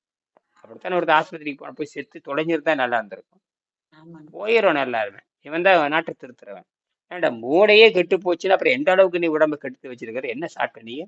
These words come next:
Speaker 1: மாத்திரை சாப்பிட்டியா, மருந்து சாப்பிட்டியா, என்ன ஊசி போட்டியா, இல்ல மயக்கத்துல இருக்கிறியா? யாரை ஏமாத்துறீங்க? நீ சாகவே மாட்டே, நீ, நீ செத்தினா முடிஞ்சது கதை, அதோட அவனோட கதை முடிஞ்சு போச்சு.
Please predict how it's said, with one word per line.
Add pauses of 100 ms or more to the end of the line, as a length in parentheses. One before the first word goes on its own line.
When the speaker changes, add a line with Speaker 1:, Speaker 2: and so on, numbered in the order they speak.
(120)
Speaker 1:
மாத்திரை
சாப்பிட்டியா,
மருந்து
சாப்பிட்டியா, (840)
என்ன
ஊசி
போட்டியா,
இல்ல
மயக்கத்துல
இருக்கிறியா? (120)
யாரை
ஏமாத்துறீங்க?
நீ (100)
சாகவே
மாட்டே,
நீ, (140)
நீ
செத்தினா
முடிஞ்சது
கதை, (1080)
அதோட
அவனோட
கதை
முடிஞ்சு
போச்சு.